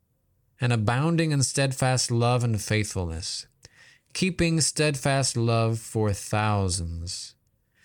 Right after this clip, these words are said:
forgiving iniquity and transgression and sin, but who will by no means clear the guilty,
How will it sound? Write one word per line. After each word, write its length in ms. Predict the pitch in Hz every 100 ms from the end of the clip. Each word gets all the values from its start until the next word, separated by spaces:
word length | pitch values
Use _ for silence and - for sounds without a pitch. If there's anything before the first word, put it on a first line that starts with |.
| _ _
forgiving 640 | - 107 92 104 101 113
iniquity 880 | 120 123 143 - 98 - 85 87 - _ _ _ _ _ _ _
and 180 | 95 98
transgression 1000 | - 107 107 - 113 120 127 - 92 90 -
and 240 | 110 107
sin, 460 | - - 107 90 87 - _ - _ _ - _ _ -
but 160 | 101
who 140 | 98 110
will 180 | 113
by 240 | 104 107 120
no 200 | 120 113
means 340 | 107 104 107
clear 360 | - 135 127 143
the 120 | 127
guilty, 640 | 107 98 85 - 85 95